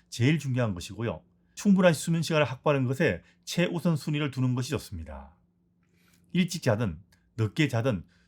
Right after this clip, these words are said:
충분한 수면 시간이 보장돼야 하는데 아침에 어린이집에 가는 경우는 자는 시간이 늦어서는 곤란할 것입니다.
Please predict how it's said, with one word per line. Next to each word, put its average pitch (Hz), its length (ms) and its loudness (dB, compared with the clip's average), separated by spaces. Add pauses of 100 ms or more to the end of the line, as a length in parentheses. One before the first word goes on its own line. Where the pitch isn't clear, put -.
충분한 175 500 2
수면 160 300 2
시간이 139 340 0
보장돼야 139 500 2
하는데 113 420 0 (380)
아침에 170 400 4
어린이집에 131 460 -2
가는 113 260 -2
경우는 110 400 -4 (220)
자는 147 260 6
시간이 139 380 0 (200)
늦어서는 156 500 0
곤란할 123 400 0
것입니다. 78 640 -14